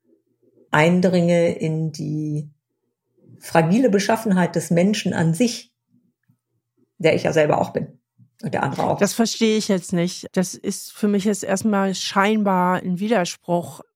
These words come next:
Speaker 2: weil es heißt ja auch, dass Psychopathen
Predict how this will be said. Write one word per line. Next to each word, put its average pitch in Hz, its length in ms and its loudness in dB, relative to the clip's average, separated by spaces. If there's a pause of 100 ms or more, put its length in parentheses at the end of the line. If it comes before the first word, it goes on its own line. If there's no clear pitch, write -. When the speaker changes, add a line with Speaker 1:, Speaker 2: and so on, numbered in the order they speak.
(200)
Speaker 2:
weil 185 460 2
es - 180 -6
heißt 190 300 2
ja 165 180 4
auch, 175 380 0 (220)
dass - 240 -2
Psychopathen 180 1500 0